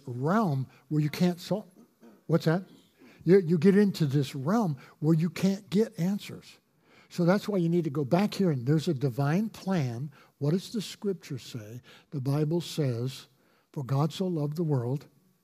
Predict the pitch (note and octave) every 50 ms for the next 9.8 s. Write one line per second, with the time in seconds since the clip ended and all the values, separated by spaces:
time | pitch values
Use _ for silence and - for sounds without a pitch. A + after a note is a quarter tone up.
0 | _ _ _ _ _ _ _ _ _ _ - D3 D3+ C#3 B2 E3 F3 D#3+ - -
1 | D#3+ D3 C#3+ D3+ D3 D3+ C#3+ B2 A#2 C#3 C3+ C3+ D#3 F3 G3+ G#3 C#3+ - - _
2 | _ _ - G#3 F#3 G#3+ G#3 - - - _ - C4+ A#3 A#3+ A3 G3 E3+ E3+ -
3 | - E3+ D#3 D3+ C#3+ B2+ B2+ B2 - D#3+ D#3 C3+ C3+ C3 - D#3 C#3 - C3+ -
4 | - - - - - G#3+ G3+ A#3 C#4+ E4+ E4 C4+ B3+ A#3+ - G3 - A3 C4+ A3+
5 | D4 A#3+ G#3 F3+ E3+ F3+ G#3 B3 C4+ C4+ B3 A3 A#3 A3+ G#3 F3 F3+ A3 B3+ A#3+
6 | A3+ F3+ C#3 C#3 C#3 B2+ C3 C#3+ E3 G#3+ A#3 B3+ G3+ D3+ G3 G3+ F#3+ F#3 F3+ D#3
7 | F3+ F3 F3 - - - G#2+ - _ _ _ _ _ _ _ _ _ _ _ _
8 | _ _ _ _ _ _ _ _ _ _ _ _ _ _ _ _ D#3+ F#3+ - A#3
9 | E3 F3 E3+ D#3 D#3+ D#3+ D3+ C3 E3+ F#3+ F#3 C3+ B2 A2 G2+